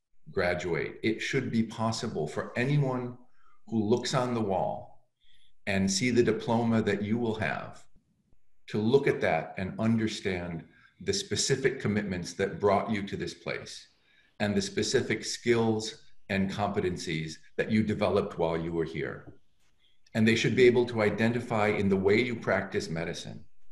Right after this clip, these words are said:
and the places where you serve and your willingness to resist the perverse incentives of our medical system and our insurance system and focus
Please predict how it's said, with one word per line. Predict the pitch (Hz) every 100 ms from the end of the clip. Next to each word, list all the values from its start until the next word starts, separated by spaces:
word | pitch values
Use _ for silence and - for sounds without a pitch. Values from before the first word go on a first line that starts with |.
| - - - - -
and | 101 98
the |
places | - - 131 127 127 113
where | 101 98
you | 92 90
serve | - 76 64 57 - - - - - - _ _ _ -
and | 110
your | 104 101
willingness | 104 131 135 120 107 104 -
to | - 120
resist | 101 98 92 95 120 - - - - - - -
the | 98
perverse | - - 147 139 123 113 - - - - - - -
incentives | 101 98 - 117 110 98 92 - - _ _ - -
of | 98 92
our | 95 92
medical | 92 87 87 78
system | - 82 - 73
and | 78
our | 82 80
insurance | 78 - 85 80 -
system | - - 55 - - - - - -
and | 90 87
focus | - 139 131 - 92 - -